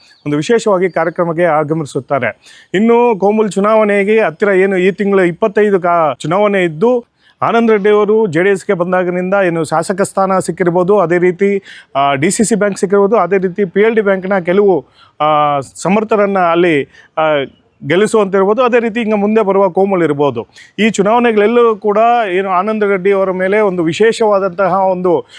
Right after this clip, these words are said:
ಒಂದು ಫೋಕಸ್ ಇರೋದರಿಂದ ಆನಂದ್, ಆನಂದ್ ರೆಡ್ಡಿ ಅವರು ಇದ-, ಈ ಚುನಾವಣೆ ಕೂಡ ಗೆಲ್ಸ್ಕೊಂಡು ಬಂದೇ ಬರ್ತಾರೆ ಅಂತ ಅವರು ಹೆಗಲ ಮೇಲೆಯನ್ನ ಈ ಚುನಾವಣೆ ಕೂರಿಸಿದ್ದಾರೆ. ಶತಾಯ ಗತಾಯ ಜೆ ಡಿ ಎಸ್ ಅವರು ಕೋಮುಲ್ ಚುನಾವಣೆಯಲ್ಲಿ, ಆ,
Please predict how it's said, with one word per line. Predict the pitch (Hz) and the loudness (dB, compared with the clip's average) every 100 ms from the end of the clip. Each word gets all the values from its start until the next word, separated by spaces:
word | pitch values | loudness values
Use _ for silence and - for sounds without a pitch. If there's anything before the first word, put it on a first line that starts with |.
| - | -4
ಒಂದು | 185 175 | -2 -2
ಫೋಕಸ್ | 185 208 233 - | -2 0 0 0
ಇರೋದರಿಂದ | 190 185 175 175 180 | 0 0 0 -2 0
ಆನಂದ್, | 208 175 190 190 185 190 180 | 2 2 0 0 0 0 -2
ಆನಂದ್ | 151 185 208 196 | -2 -2 0 0
ರೆಡ್ಡಿ | 185 170 | 0 2
ಅವರು | 175 185 220 160 | 2 4 2 2
ಇದ-, | 170 202 190 | 0 0 0
ಈ | 185 214 | 0 0
ಚುನಾವಣೆ | 214 220 208 190 | 0 2 0 0
ಕೂಡ | 185 | 0
ಗೆಲ್ಸ್ಕೊಂಡು | 180 151 190 - 220 180 | 0 0 -2 -2 -2 -2
ಬಂದೇ | 131 180 226 | -2 0 0
ಬರ್ತಾರೆ | 202 190 190 175 | 0 -2 0 0
ಅಂತ | 160 160 196 | 0 -2 0
ಅವರು | 208 180 180 180 | 2 2 2 2
ಹೆಗಲ | 160 151 190 | 2 2 0
ಮೇಲೆಯನ್ನ | 180 170 165 165 190 202 | -2 0 -2 -2 -2 -2
ಈ | 170 | -2
ಚುನಾವಣೆ | 147 165 165 160 160 | -4 -2 -2 -2 -2
ಕೂರಿಸಿದ್ದಾರೆ. | 160 139 135 135 123 101 - - - - - | -2 -4 -2 -2 -2 -4 -10 -18 -20 -18 -6
ಶತಾಯ | - 160 220 240 220 | -4 -2 0 2 2
ಗತಾಯ | 202 226 226 220 233 233 196 | 0 2 2 2 2 2 2
ಜೆ | 170 | 0
ಡಿ | 196 | 0
ಎಸ್ | 208 - | 0 0
ಅವರು | 196 190 202 | 0 2 0
ಕೋಮುಲ್ | 170 170 202 185 | 0 -2 -2 -4
ಚುನಾವಣೆಯಲ್ಲಿ, | 180 190 190 185 180 196 214 214 | -2 -2 0 0 0 2 0 0
ಆ, | - _ 151 | -6 _ -2